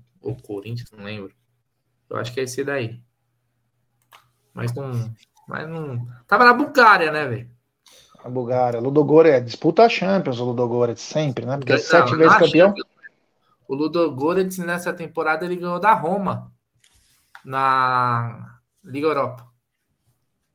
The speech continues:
Speaker 2: É isso aí. Continuando, então, aí já tem uma notícia mais importante, né? Que chama atenção, né? Quando a fase era igual a fase que ele tava na fila, aquela fase de vacas magras,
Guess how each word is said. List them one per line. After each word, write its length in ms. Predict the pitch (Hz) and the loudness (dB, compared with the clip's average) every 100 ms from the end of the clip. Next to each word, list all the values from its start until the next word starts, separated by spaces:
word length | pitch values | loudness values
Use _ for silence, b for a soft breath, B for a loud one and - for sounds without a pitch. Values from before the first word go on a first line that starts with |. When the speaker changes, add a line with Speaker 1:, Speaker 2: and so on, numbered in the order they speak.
| _ - | _ -10
Speaker 2:
É 260 | 131 127 | -6 -4
isso 300 | 123 120 - | -4 -4 4
aí. 220 | 127 127 123 | 6 6 4
Continuando, 600 | 220 220 226 196 220 202 | 4 4 4 4 6 4
então, 240 | 165 226 | 6 6
aí 120 | 233 | 6
já 120 | 262 285 | 4 2
tem 100 | 277 | 4
uma 120 | 269 | 4
notícia 420 | 247 240 226 240 | 4 2 2 4
mais 260 | 202 214 220 | 4 0 -2
importante, 680 | 220 233 214 139 120 - 123 | 2 2 2 -4 -6 -10 -12
né? 200 | 143 - _ _ | -12 -12 _ _
Que 60 | - | -4
chama 300 | - 160 175 | 4 4 4
atenção, 540 | 170 190 180 - 143 | 2 0 0 0 0
né? 140 | 135 143 | 0 -2
Quando 240 | 147 151 | 0 4
a 80 | 147 | 2
fase 760 | - 147 160 175 123 113 113 - _ _ _ _ _ _ _ _ - | 2 4 6 6 4 -6 -14 -16 _ _ _ _ _ _ _ _ -2
era 240 | 147 151 | 4 6
igual 220 | 156 190 202 | 8 8 8
a 40 | |
fase 300 | 185 170 160 | 6 2 2
que 60 | 160 | -2
ele 100 | 143 | 0
tava 220 | 151 147 | 0 -2
na 140 | 131 | -8
fila, 420 | - - 190 175 | -10 -4 0 2
aquela 260 | 160 190 180 | 2 4 2
fase 320 | - 175 160 | 4 2 2
de 100 | 156 | -4
vacas 440 | 135 147 151 131 131 | -2 -2 -2 -6 -6
magras, 440 | 151 180 151 - | -4 -4 -6 -10